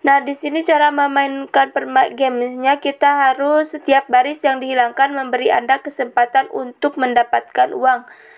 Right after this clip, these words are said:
dalam permainan. Jadi, kita harus menyelesaikan satu baris ya, kita harus menyelesaikan barisan satu baris, satu baris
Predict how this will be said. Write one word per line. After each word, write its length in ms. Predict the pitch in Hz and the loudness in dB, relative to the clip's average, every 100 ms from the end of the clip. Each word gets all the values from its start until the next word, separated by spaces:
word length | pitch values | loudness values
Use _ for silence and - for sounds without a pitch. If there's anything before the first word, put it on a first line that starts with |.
| _ - | _ 0
dalam 480 | 254 247 247 262 269 | 4 4 4 0 -2
permainan. 800 | 247 240 233 233 233 254 233 214 - - - _ 262 | -2 0 0 -2 0 2 0 -2 -20 -20 -20 _ 0
Jadi, 240 | 262 311 | 2 0
kita 320 | 302 311 302 | 0 2 0
harus 240 | 285 285 269 | 0 -6 -4
menyelesaikan 1040 | 262 262 262 262 254 240 - 277 320 320 _ _ _ _ _ 339 339 _ _ _ _ _ _ _ _ _ _ - | 0 2 2 2 2 2 0 0 0 -12 _ _ _ _ _ _ _ _ _ _ _ _ _ _ _ _ _ -4
satu 480 | - 269 262 269 | 0 0 0 -2
baris 480 | 233 240 247 277 - | 2 2 0 -6 0
ya, 160 | 233 240 | 0 2
kita 400 | 240 254 254 254 | 0 2 2 0
harus 240 | 254 - | -4 -4
menyelesaikan 800 | 247 240 240 233 240 226 254 277 | -2 2 2 2 0 2 0 2
barisan 560 | 247 240 240 240 233 240 | 2 2 0 -2 -2 -2
satu 320 | 240 233 226 | -4 -2 0
baris, 320 | 226 247 262 | 2 2 0
satu 240 | 233 240 220 | -2 0 2
baris 320 | 220 240 | 2 0